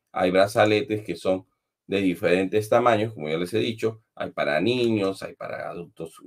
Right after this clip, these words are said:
mayores, hay para, este, como decía, para, dijo, hay para adultos medianos, para adultos grandes.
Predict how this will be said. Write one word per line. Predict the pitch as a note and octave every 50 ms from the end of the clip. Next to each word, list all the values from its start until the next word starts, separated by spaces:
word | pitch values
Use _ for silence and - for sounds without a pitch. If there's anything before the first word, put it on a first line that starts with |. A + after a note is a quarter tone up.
| - E2 - _ _ _ _ -
mayores, | - - - G2+ B2+ D3 D3+ D3+ C#3+ A#2+ A2
hay | A2+ -
para, | - F#2 F2+ F2
este, | - - F2
como | E2+ F2+ F2+
decía, | F2 G#2 F#2+ -
para, | - D2 C#2 D2
dijo, | - G2 - G#2+
hay | F#2+ G2 G2+ G2+
para | F#2+ F#2 F2 F2+ F2
adultos | F2+ F#2+ F#2+ - F#2+ - _ _ _ _ _ _ _ _ _ _ _ _
medianos, | - - F#2 F#2 - A2+ C3 D3+ D3+ D3+ C#3 -
para | F2+ E2+
adultos | E2 F2+ F2+ - E2 -
grandes. | G#2 B2+ D3 D#3+ D#3+ D3+ C#3 A#2+ B2 C3 - - _